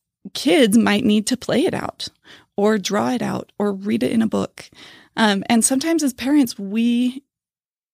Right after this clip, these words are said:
we aren't quite sure. We know there's something up and we know we want to support them, but we see it from that adult lens.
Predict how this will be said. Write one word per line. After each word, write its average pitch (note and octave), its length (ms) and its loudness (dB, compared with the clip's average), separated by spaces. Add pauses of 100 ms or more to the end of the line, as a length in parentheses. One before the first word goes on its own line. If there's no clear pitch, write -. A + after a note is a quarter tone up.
(180)
we A3+ 580 0 (120)
aren't C4+ 320 0
quite B3 460 -2
sure. F#3 680 -2 (240)
We G#3+ 120 0
know B3+ 180 4
there's D4 180 -2
something A3+ 340 -4
up - 260 -10 (580)
and G#3 160 0
we G3+ 100 2
know A3 240 4
we B3 160 4
want G#3+ 200 -2
to G#3 80 -4
support - 340 -8
them, F#3 220 -4
but F#3 260 -6
we A#3 280 2
see G3+ 420 0
it A#3+ 140 0
from G3 220 -2
that F#3 160 0
adult E3+ 400 -2
lens. - 520 -6